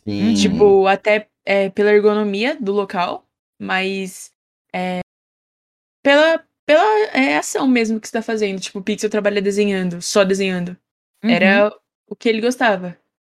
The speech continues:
Speaker 3: Mas é a profissão dele também. Eu acho que vai ter em algum momento, tipo, desenhar algo que ele não gosta de
Speaker 1: Não,
Speaker 3: desenhar,
Speaker 1: já
Speaker 3: que vai
Speaker 1: tem.
Speaker 3: ser. É,
Speaker 1: Tipo,
Speaker 3: então.
Speaker 1: o próprio exemplo foi quando eu tava trampando pro Flow, tá ligado? Tipo, eu não queria desenhar o Prior, por exemplo, saca? Tipo, tem,
Speaker 3: <laughs>
Speaker 1: tinha muito
Speaker 2: Uhum.
Speaker 1: disso. Tipo,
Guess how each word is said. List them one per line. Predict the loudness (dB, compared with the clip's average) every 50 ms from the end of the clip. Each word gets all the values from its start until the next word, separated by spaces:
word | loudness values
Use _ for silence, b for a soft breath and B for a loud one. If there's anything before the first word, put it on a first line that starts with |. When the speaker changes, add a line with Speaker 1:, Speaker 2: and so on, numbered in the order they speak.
| _ _ _ _
Speaker 3:
Mas | -6 -6 -4 -2 -2
é | -4
a | -4
profissão | -2 -4 -6 -4 -2 -2 0
dele | 0 0
também. | 0 -2 -2 -2 -4 -2 -2
Eu | 0 0
acho | 0 -2 -2
que | -6 -4
vai | -2 -2 -2
ter | -2 -2
em | -2 0
algum | -2 0 -2
momento, | -2 -2 -4 -2 -2 -2 -2 -2 -6 -10
tipo, | -14 -8 -6 -4 -4 -4 b b b b b _ _ _ _ _ _ _ _ _ _ _ _
desenhar | 0 2 4 4 4 2 0 2 2
algo | 2 2 2
que | 0 0
ele | 0 0 0
não | -2 -2 -2
gosta | -2 -2 -2 -2 -2
de | -4
Speaker 1:
Não, | -4 -4 -4
Speaker 3:
desenhar, | -4 -4 -4 -4
Speaker 1:
já | -6
Speaker 3:
que | -6 -6
vai | -4 -2 0
Speaker 1:
tem. | 0 0
Speaker 3:
ser. | -2 -2 -4 -2 -2 -2 -4 -6 -8 _ _ _ _ _ _ -6
É, | -4
Speaker 1:
Tipo, | -4 -2 0
Speaker 3:
então. | 0 -2 0 -2 -4
Speaker 1:
o | -6 -8 -8
próprio | -6 -6 -6 -6 -6 -8 -8
exemplo | -6 -6 -6 -6 -6 -10 -14 -10
foi | -8 -8 -6
quando | -6 -6 -6 -6
eu | -6 -6
tava | -6 -6 -6 -6 -6 -8 -8 -14 _ _ _ _
trampando | -6 -6 -6 -6 -6 -6 -6 -6
pro | -8 -8 -10 -8 _
Flow, | -6 -6 -6 -6 -8
tá | -8 -8
ligado? | -6 -6 -6 -6
Tipo, | -8 -8 _ -8
eu | -6 -4
não | -4 -6 -6 -6 -6 -6 -8 -10
queria | -10 -8 -8 -6 -6 -6 -6
desenhar | -6 -8 -8 -8 -6 -6 -6 -6
o | -6 -8 -12
Prior, | -12 _ -10 -8 -6 -4 -4 -4 -4 -6 -8 -8 _
por | -6 -6 -6
exemplo, | -6 -6 -6 -6 -6 -8 -8 -8 -10 -10
saca? | -6 -6 -6 -6 -6 -6 -6 -8
Tipo, | -4 -2 0 2 2 2 2
tem, | 0 0 0
Speaker 3:
<laughs> | 0 -2 -2 -6 -12 -16 -14 _
Speaker 1:
tinha | -8 -6 -6 -4
muito | -4 -6 -6 -4 -2
Speaker 2:
Uhum. | -2
Speaker 1:
disso. | 0 0 0 0 0 -2 -4 -4
Tipo, | -6 -10 -10 _ -6 -6 -6 -6